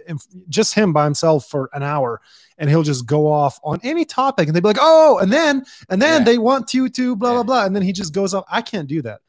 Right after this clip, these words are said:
Speaker 2: He's my
Speaker 1: I, I
Speaker 2: spirit
Speaker 1: can't do
Speaker 2: animal.
Speaker 1: a podcast by myself. I gotta have people to talk to.
Speaker 2: Oh, he, yeah. He does. He, he has his, um, podcast too. Have you heard his posca-,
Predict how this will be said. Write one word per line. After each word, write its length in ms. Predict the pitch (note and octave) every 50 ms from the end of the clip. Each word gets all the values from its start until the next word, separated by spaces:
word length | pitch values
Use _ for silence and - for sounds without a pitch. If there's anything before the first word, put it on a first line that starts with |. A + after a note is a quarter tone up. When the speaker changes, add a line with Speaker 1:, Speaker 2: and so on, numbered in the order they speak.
| _
Speaker 2:
He's 140 | F#3 G#3 -
my 60 | -
Speaker 1:
I, 80 | F3+ G3+
I 40 | F#3+
Speaker 2:
spirit 260 | - F#3+ G3+ F#3+ -
Speaker 1:
can't 180 | A3+ A3 G3+ E3+
do 140 | G#3 G#3+
Speaker 2:
animal. 100 | F#3 D#3 -
Speaker 1:
a 160 | E3 D#3+ D#3
podcast 300 | - - C3+ C3 A2+ A#2
by 120 | B2+ B2+
myself. 380 | B2+ B2+ A#2+ A#2 - C3 A#2 A2+ B2+
I 80 | C#3+
gotta 180 | D#3 E3+ D#3+ D3
have 160 | C#3 C3+ - -
people 200 | D3 C3 C3 A2+
to 80 | A2+
talk 260 | - - A#2 A#2 -
to. 180 | _ _ _ B2+ _ _ _ _ _ _ -
Speaker 2:
Oh, 100 | G#2+ A2
he, 220 | A2 A#2+ B2+ A#2+ -
yeah. 320 | - G#2+ G2+ F#2 F2 - - _ _ _ _ -
He 100 | C3 D3+
does. 220 | C3 D3 D3 B2 -
He, 260 | A#2+ B2 A2+ A2 A#2+ - -
he 140 | A#2+ C3+
has 180 | C3+ B2+ A#2+ A#2+
his, 160 | G2+ F#2+ G2+
um, 260 | F#2 E2 D#2 C#2 - - _ -
podcast 460 | A#2+ A2 A2 A2 - E2+ E2+ - -
too. 80 | - A2
Have 100 | G#2+ G2+
you 80 | A#2 A#2+
heard 160 | A2+ A2 A2
his 80 | A2
posca-, 300 | - - G#2+ A#2 - _